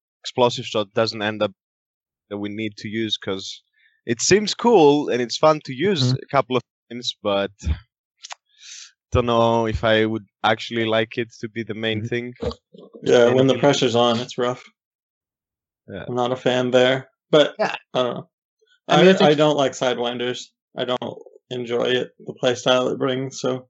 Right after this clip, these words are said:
Speaker 3: I hope there's something viable that's not Sidewinders, but still does some ridiculous <laughs> damage.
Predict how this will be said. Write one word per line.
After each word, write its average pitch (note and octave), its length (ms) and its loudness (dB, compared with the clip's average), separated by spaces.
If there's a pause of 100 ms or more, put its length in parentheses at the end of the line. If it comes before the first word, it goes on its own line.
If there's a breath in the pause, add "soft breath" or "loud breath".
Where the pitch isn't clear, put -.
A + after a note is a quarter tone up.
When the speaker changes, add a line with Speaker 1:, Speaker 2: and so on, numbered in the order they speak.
(140)
Speaker 3:
I A#2+ 160 -2
hope B2 180 -2
there's A#2 220 -4
something A#2+ 420 -4
viable B2 460 0
that's - 180 -8
not B2+ 200 0
Sidewinders, C3+ 720 -6 (720 loud breath)
but C#3+ 160 2
still C3 240 4
does B2+ 320 0
some C3 200 -2
ridiculous C3 460 -4
<laughs> E3 60 0
damage. D3+ 420 2